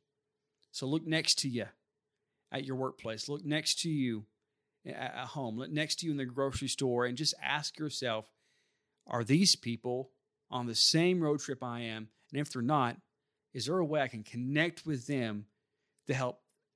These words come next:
help them get to a place where they're gonna be guaranteed something great?" So be encouraged today.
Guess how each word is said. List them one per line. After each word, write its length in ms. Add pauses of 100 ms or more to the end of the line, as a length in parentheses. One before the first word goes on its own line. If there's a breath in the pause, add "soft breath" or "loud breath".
(100)
help 280
them 320
get 260
to 120
a 60
place 480 (760)
where 80
they're 180
gonna 160
be 120
guaranteed 680
something 420
great?" 380 (1040)
So 160
be 140
encouraged 480
today. 380